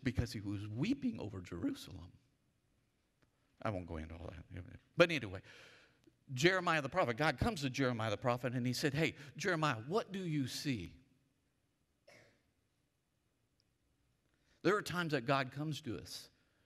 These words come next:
And this is one of those times, my friend, that we are living in today.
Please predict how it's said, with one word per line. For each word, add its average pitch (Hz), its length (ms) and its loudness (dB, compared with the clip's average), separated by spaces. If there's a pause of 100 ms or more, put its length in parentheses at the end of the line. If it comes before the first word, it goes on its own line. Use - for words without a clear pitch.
(1200)
And 151 160 2
this 208 180 4
is 160 160 -2
one 160 220 2
of 139 80 -2
those 139 240 0
times, 143 500 0
my 110 160 -2
friend, 95 320 -8 (960)
that 143 120 4
we 160 140 2
are 147 140 2
living 143 380 2
in 113 180 -2
today. 113 580 0